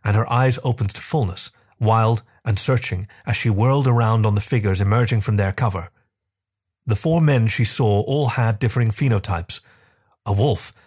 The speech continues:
the largest chimera of the four, was nearest her, flanked by a white fox and a wolverine on his left,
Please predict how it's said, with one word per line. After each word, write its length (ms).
the 100
largest 380
chimera 380
of 100
the 80
four, 420
was 140
nearest 340
her, 240
flanked 380
by 160
a 60
white 240
fox 460
and 100
a 60
wolverine 460
on 100
his 120
left, 320